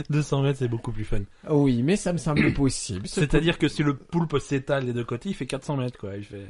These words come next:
Speaker 2: Voilà,
Speaker 1: Non,
Speaker 2: mais
Speaker 1: c'est
Speaker 2: c'est, mais j'imagine que, écoute, hein, on
Speaker 1: Avec une
Speaker 2: connaît
Speaker 1: toute
Speaker 2: pas,
Speaker 1: petite
Speaker 2: il y a
Speaker 1: tête.
Speaker 2: quatre-vingt-dix-huit pour cent des, des eaux profondes, on connaît pas. Peut-être qu'il y a
Speaker 1: Ah,
Speaker 2: ce
Speaker 1: mais
Speaker 2: poulpe.
Speaker 1: peut-être que ça existe, hein. Peut-être que ça existe.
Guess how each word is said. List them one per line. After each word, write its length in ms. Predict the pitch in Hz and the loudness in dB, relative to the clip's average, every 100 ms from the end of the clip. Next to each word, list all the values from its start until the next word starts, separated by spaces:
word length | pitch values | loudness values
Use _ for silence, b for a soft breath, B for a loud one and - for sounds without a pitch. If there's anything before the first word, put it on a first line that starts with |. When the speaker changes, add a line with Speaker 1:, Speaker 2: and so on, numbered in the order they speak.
| - - - - | -18 -20 -20 -12
Speaker 2:
Voilà, 420 | 127 147 208 202 | -2 0 2 2
Speaker 1:
Non, 120 | 156 | 6
Speaker 2:
mais 60 | 143 | 4
Speaker 1:
c'est 240 | - 156 - | 6 2 2
Speaker 2:
c'est, 80 | |
mais 120 | 165 135 | 2 2
j'imagine 500 | 127 139 147 147 165 | 4 4 4 2 -2
que, 100 | 123 - - | -4 -10 -14
écoute, 380 | - - 135 113 | -12 -2 0 0
hein, 100 | 113 | 0
on 220 | 98 117 123 | -2 -2 0
Speaker 1:
Avec 160 | 147 | 4
une 80 | 175 | 6
Speaker 2:
connaît 140 | 156 | 8
Speaker 1:
toute 100 | 156 | 8
Speaker 2:
pas, 80 | 180 | 8
Speaker 1:
petite 140 | 170 143 | 8 6
Speaker 2:
il 40 | |
y 40 | |
a 20 | 131 | 4
Speaker 1:
tête. 80 | - | 4
Speaker 2:
quatre-vingt-dix-huit 520 | 185 185 170 151 151 | 2 4 2 2 2
pour 200 | - 139 | 4 2
cent 200 | - 170 | 0 0
des, 260 | 143 120 | 2 2
des 200 | 110 117 131 | 2 2 2
eaux 40 | |
profondes, 380 | 127 131 - 165 | 2 0 2 2
on 140 | 131 | 2
connaît 260 | 120 127 120 | 0 0 0
pas. 200 | - 110 | 2 2
Peut-être 280 | - - - | 2 0 -2
qu'il 80 | 110 | -2
y 20 | |
a 20 | |
Speaker 1:
Ah, 40 | 120 | 0
Speaker 2:
ce 60 | |
Speaker 1:
mais 60 | 107 | 0
Speaker 2:
poulpe. 200 | 139 135 | 2 2
Speaker 1:
peut-être 140 | 147 | 2
que 80 | 170 | 2
ça 100 | 139 | 0
existe, 280 | 135 160 156 | 0 -2 -4
hein. 100 | 131 - _ _ - | -6 -8 _ _ -12
Peut-être 200 | 127 135 | -10 -10
que 80 | 131 | -10
ça 100 | 120 | -12
existe. 280 | 123 135 | -10 -14